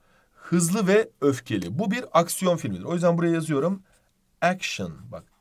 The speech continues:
action. Aksiyon filmi. Burada ise, e, Up diye bir film var. Bu animasyon. O zaman animasyon Türkçe'dekine aynen gelmiş. Animation. Burada ise bir kovboy filmi var.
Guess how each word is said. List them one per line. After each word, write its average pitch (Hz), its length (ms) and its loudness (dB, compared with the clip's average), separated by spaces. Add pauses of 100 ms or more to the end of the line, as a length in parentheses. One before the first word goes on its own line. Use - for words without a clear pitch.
(140)
action. 143 400 -4 (220)
Aksiyon 117 320 -4
filmi. 87 220 -10 (800)
Burada 240 340 -2
ise, 226 440 0 (260)
e, 147 360 4 (280)
Up 190 220 -2
diye 143 140 2
bir 120 40 -8
film 117 180 -4
var. 302 220 0
Bu 220 200 -2
animasyon. 220 560 4
O 147 80 -2
zaman 185 340 2 (260)
animasyon 185 460 4
Türkçe'dekine 175 720 -2
aynen 156 280 2
gelmiş. 160 380 -2 (420)
Animation. 170 540 0 (720)
Burada 254 300 0
ise 226 220 -2
bir 254 120 -6
kovboy 180 340 6
filmi 117 220 -4
var. 85 140 -6